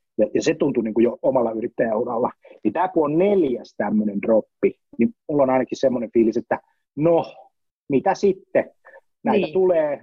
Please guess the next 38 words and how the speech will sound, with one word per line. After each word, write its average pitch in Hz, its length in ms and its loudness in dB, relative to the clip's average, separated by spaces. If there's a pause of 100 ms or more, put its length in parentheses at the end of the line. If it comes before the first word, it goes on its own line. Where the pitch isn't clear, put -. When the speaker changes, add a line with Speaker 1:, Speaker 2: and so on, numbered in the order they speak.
Speaker 1:
näitä 143 300 0
menee, 131 580 0 (360)
ja 123 80 -2
nyt 135 180 2
sitten 131 260 0
aletaan, 123 380 0
niinku, 123 180 -6
valmistautua 120 600 0 (360)
siihen 113 200 -2
seuraavaan. 110 540 0
Mut 107 140 -2
toi 151 200 2 (160)
sama 160 240 0
oli 139 160 0
meilläkin, 131 400 -2
että - 180 -4 (380)
liike 185 400 0
oli 123 220 0
valtavan 101 640 -2
luja. 104 200 -2 (200)
Et - 100 -16
mä 147 100 -2
jotenkin 156 440 0
siihen 131 280 0
liikkeeseen 110 600 2
itse 110 240 2
uskon, 101 320 -2
että - 180 -6 (320)
kun 254 160 2
sä 202 100 2
oot 139 140 -2
liikkeessä, 170 640 0
niin 117 120 -2
sä 127 100 2
voit 131 180 2
aina 156 200 0
muuttaa 123 360 -2
suuntaa. 110 520 0